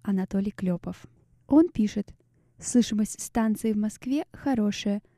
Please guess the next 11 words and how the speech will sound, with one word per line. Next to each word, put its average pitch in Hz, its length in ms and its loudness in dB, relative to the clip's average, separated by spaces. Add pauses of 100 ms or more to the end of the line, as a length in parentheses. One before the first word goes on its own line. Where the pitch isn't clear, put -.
(140)
хотя 202 320 -2
я 196 80 -2
поставил 294 600 -4
оценку 208 480 -4
три, 190 300 -8 (380)
но 208 100 4
всё 208 220 0
разборчиво 226 680 0 (120)
и 214 100 2
принимается 208 800 -2
без 202 320 -4